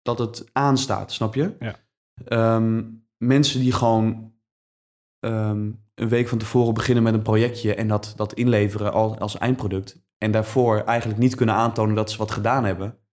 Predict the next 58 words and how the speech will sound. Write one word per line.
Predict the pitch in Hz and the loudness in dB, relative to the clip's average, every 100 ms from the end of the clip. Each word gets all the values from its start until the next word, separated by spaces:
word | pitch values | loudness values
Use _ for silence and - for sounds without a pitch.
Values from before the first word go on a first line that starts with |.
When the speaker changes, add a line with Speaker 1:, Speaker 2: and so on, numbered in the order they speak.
| _ | _
Speaker 1:
Ja, | 104 - | -18 -18
dat | - 117 | -16 -10
is | 139 | -2
Speaker 2:
Ja, | 107 | 0
Speaker 1:
gewoon | 113 | 0
Speaker 2:
dan | 113 | 0
kan | 117 | 0
je | 117 | 2
dan, | 113 | 0
en | 107 117 113 | 0 0 -2
ook | 104 113 | -4 -2
al, | 117 | 0
als | 104 - | 0 -2
je | |
dan, | 117 | -2
ook | 110 117 | -2 -2
al | |
heb | 113 | -4
je | 110 | -2
je | 113 | -2
dan | 110 | 0
heel | 113 117 | 0 -2
technisch | 117 107 110 | -4 -4 -6
aangelegd, | - 113 107 98 95 107 _ | -6 -6 -6 -10 -12 -12 _
dan | 98 107 | -10 -6
zie | 110 | 0
je | |
Speaker 1:
Ja. | 143 | 0
Speaker 2:
die | 98 | 0
skills | 107 - 120 120 | -2 0 0 0
terug, | - 104 110 | -4 -6 -4
maar | 104 | -6
je | 104 | -6
ziet | 110 110 _ | -6 -10 _
wel | 104 107 110 | -4 -2 -2
dat | 110 | -6
er | 107 | -6
misschien | 107 107 110 | -8 -6 0
Speaker 1:
Kijk, | 143 | 0
we | 113 | 4
Speaker 2:
niet | 147 | 2
Speaker 1:
hebben, | 165 156 147 | 4 2 2
we, | 135 | 2
we | |
hebben | 160 170 | 0 2
mensen | 170 170 156 | 4 2 0
op | |
school | - 165 | -2 0
die | 156 | 0
van | 151 127 | 2 2
M | |
B | 139 139 | 4 6
O | 147 | 4
komen, | 123 113 120 | 2 2 2
die | 120 | 0
gewoon | - 120 120 117 _ | 0 2 0 -4 _
inderdaad, | - 127 123 123 - - | -4 0 2 0 -2 -6
eh, | 120 113 | 0 2